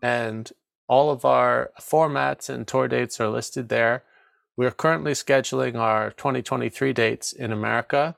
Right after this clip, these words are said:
We'll be in Egypt this year at the climate conference, and then we'll be, uh, pretty much done for the year. So next year is gonna be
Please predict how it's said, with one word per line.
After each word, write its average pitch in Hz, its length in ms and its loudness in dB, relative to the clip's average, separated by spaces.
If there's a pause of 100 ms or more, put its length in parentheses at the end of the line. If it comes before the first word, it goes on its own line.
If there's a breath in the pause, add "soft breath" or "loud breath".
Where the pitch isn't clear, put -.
We'll 113 120 -4
be 107 420 -4 (400)
in 104 160 -8
Egypt 131 600 -2 (300)
this - 320 -2
year 123 280 2
at 113 220 -6
the - 80 -10
climate 120 360 -4
conference, 123 520 -4
and 104 180 -4
then 104 300 -6 (440)
we'll 110 120 -4
be, 104 320 0
uh, 101 60 -2
pretty 262 180 -6
much 131 300 -4
done 135 240 2
for 110 160 -8
the 98 100 -6
year. 95 340 -4 (540)
So 117 520 0 (960)
next 160 280 2
year 147 120 6
is 143 120 0
gonna 127 200 0
be 120 420 0